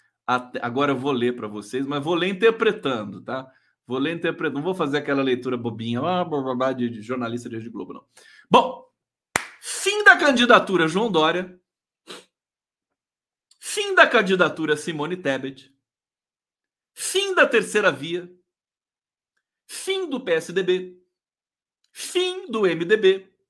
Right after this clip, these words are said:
fim do Cidadania, fim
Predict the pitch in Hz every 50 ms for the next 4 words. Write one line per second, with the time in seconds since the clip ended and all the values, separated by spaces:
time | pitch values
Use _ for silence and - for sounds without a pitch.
0 | _ _ _ _ _ _ _ _ _ _ _ _ _ _ _ _ - - - -
1 | 254 262 269 277 285 277 269 - - _ _ _ - 190 208 208 - 220 190 175
2 | 175 165 170 170 160 120 - - - - - _ _ _ _ _ _ _ _ _
3 | _ _ _ _ _ _ _ - - - 196 196 196 190 190 190 -